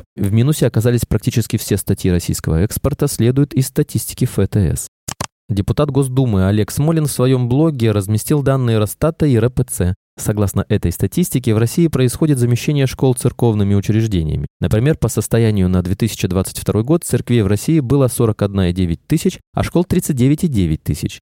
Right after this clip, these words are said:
Согласно приведенным смолинским данным, тенденция наблюдается на протяжении почти трех десятилетий.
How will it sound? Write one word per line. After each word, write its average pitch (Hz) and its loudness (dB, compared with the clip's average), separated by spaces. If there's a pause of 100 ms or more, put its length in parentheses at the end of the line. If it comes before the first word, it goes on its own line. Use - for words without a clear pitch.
Согласно 113 0
приведенным 131 0
смолинским 92 0
данным, 131 0 (120)
тенденция 135 2
наблюдается 135 2
на 123 2
протяжении 151 2
почти 139 -2
трех 135 2
десятилетий. 123 0